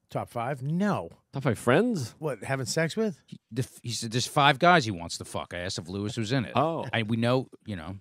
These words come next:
Speaker 1: Yeah, it's not
Speaker 2: You know
Speaker 1: Joe.
Speaker 2: what it is? It's that gross
Speaker 3: Did you
Speaker 2: mustache of his. That turns me off. Plus, he's, like, classic bald.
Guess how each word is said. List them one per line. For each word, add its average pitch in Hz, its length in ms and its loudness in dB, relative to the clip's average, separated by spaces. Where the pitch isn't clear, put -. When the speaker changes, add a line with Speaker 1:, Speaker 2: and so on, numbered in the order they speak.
Speaker 1:
Yeah, 104 140 -8
it's - 160 -18
not 135 120 -6
Speaker 2:
You 349 100 -6
know 381 80 -4
Speaker 1:
Joe. 359 40 -4
Speaker 2:
what 330 100 -8
it - 20 -4
is? 269 120 -6
It's 156 120 -12
that 147 160 4
gross 156 240 0
Speaker 3:
Did 110 120 -2
you 98 60 -6
Speaker 2:
mustache 110 480 0
of 95 60 -6
his. 90 240 -6
That 151 300 -6
turns 147 280 -2
me 120 80 2
off. 127 180 -2
Plus, 233 180 0
he's, 233 160 -2
like, 147 160 -2
classic 151 420 -2
bald. 147 480 0